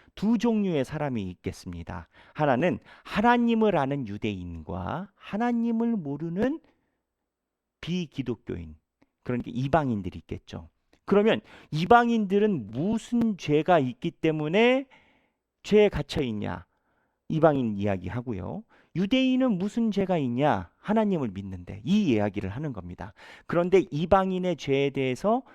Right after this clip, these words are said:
우리가 알 수 있는 것은, 이방인의 죄에 대해서 이야기를 할 때 지난번에 이야기를 한 것처럼 하나님의 음성을 듣지 못했다,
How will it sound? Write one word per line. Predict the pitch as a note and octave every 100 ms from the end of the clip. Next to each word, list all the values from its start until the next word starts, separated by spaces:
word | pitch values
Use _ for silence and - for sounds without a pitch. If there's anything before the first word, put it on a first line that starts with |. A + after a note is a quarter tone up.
| - -
우리가 | C3+ D3 D#3 -
알 | C3
수 | B2 -
있는 | D3+ D3 C#3
것은, | A2 - D#3+ -
이방인의 | D3 E3+ F3 D#3+ C#3+
죄에 | - A#2+ B2
대해서 | A#2 A2+ A#2
이야기를 | G2 G2+ G#2+ F#2+ G2+
할 | C3+ B2+
때 | - F3 G2+ - _ _ _ _ _ _ _ -
지난번에 | - G3+ A3 G#3+ G#3
이야기를 | D3+ C3 B2+ A#2 A2
한 | G#2+
것처럼 | F#2+ - F#2+ E2+ C#3 A#3+ - - -
하나님의 | - A3+ C4+ C#4 C4+ C4+ C4+
음성을 | G#3+ G#3 G3 G#3+ G3+ G3
듣지 | E3+ - F#3
못했다, | C3+ D#3 G3+ - E3+ A2+